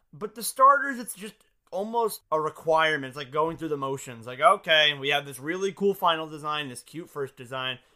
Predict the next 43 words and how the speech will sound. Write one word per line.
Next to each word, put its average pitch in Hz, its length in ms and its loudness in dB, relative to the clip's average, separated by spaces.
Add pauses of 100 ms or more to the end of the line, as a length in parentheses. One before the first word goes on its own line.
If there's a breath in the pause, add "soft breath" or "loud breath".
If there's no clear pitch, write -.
We 143 100 -14
just 160 140 -8
have 165 120 0
to 170 80 -6
make 151 160 -6
some 143 140 -14
stupid - 400 -16
thing 135 140 -14
in 123 120 -14
between. 113 500 -20 (140)
<laughs> - 60 -18 (400 soft breath)
And 190 180 2
so 233 180 2
today, 240 540 4
I'm 226 260 2
actually 208 320 -6
going 170 220 -12
to 151 60 -18
be 151 100 -10
reviving 151 560 0
the 180 80 -16
tier 151 260 -14
list 131 220 -14
format. 127 420 -10
I 165 200 4
n-, 139 280 -12 (160)
haven't 143 300 -6
used 135 220 -14
this 123 160 -16
in 117 80 -16
a 110 60 -16
solo 131 420 -8
for 107 160 -16
a 101 40 -16
very 165 300 -4
long 110 300 -12
time. 117 420 -16 (240)
So 160 360 -2
we're 170 240 -6
going 208 340 -8
to 214 200 -12
be 185 200 -12
ranking 175 760 -4